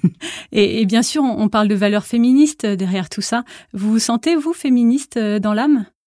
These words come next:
Speaker 1: Oui, alors, euh, c'est marrant, j'ai jamais formulé, euh, mais finalement, c'est par mes, on va dire, mes actes que <laughs> je le démontre. Mais oui, je pense que c'est nécessaire et c'est des questions qui s'imposent. En plus, voilà, j'ai une fille et un garçon.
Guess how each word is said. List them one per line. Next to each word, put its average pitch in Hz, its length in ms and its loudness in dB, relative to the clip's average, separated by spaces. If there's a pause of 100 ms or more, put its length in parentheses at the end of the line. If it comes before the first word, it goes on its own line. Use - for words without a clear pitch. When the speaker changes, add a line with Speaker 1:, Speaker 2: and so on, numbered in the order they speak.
(120)
Speaker 1:
Oui, 226 360 4
alors, 180 280 0
euh, 170 400 -2
c'est 185 140 -4
marrant, 190 240 2
j'ai 226 120 4
jamais 190 240 0
formulé, 214 640 4
euh, 175 480 -2
mais 175 240 0
finalement, 180 500 0
c'est 160 720 -4
par 170 180 -2
mes, 151 360 0
on 143 80 -4
va 156 160 -4
dire, 156 180 -12
mes 170 280 0
actes 208 360 -2
que 175 160 -6 (320)
<laughs> - 300 -16
je - 140 -8
le 160 120 -2
démontre. 175 540 0
Mais 160 180 0
oui, 240 260 4
je - 80 0
pense 208 180 -2
que - 40 -4
c'est 214 80 0
nécessaire 208 600 0
et 220 80 2
c'est 190 140 -4
des 185 160 0
questions 190 380 -2
qui 196 280 -4
s'imposent. 196 540 -2
En 190 120 0
plus, 214 320 -6
voilà, 190 240 0
j'ai 202 100 0
une 190 140 0
fille - 280 -4
et 196 140 -2
un 190 120 0
garçon. 226 500 0